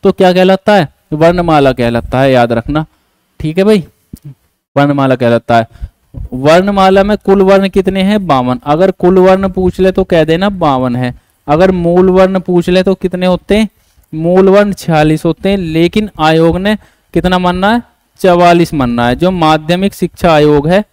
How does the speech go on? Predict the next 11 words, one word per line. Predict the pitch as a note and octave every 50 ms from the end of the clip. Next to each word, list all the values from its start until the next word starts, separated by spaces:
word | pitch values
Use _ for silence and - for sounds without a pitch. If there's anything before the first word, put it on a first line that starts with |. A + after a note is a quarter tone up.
| _ _ _ _ _ _ _ -
उसने | D#3 D3 - F#3 F#3+
कितना | F3+ F#3 E3 F3 F3 F3
मानना | E3+ E3 E3 F3 F#3 G3
है? | A3 A#3 - _ _ _ _ _ _ - - - D#3+
माध्यमिक | D3+ D#3 D#3 D#3 D#3 D3+ D3+ D3+ E3 E3+ E3+ E3+ F3+ F3+ E3+ - - - - _ _ _ _ _ _ _ _ _ _ _ _ _ _ _ _ _ _ _ _ _ _ _ _ _ _ _ _ _ -
शिक्षा | - F3 D#3+ - - - F3+ E3+
आयोग | E3 E3 E3 E3 D#3+ E3
ने | F3 F#3+ A3 A#3+ A3+ - _ _ _ _ _ -
कितना | D#3+ D3+ E3 F3 E3+
मानना | E3+ E3 E3+ F3 F#3+ G#3
है? | B3+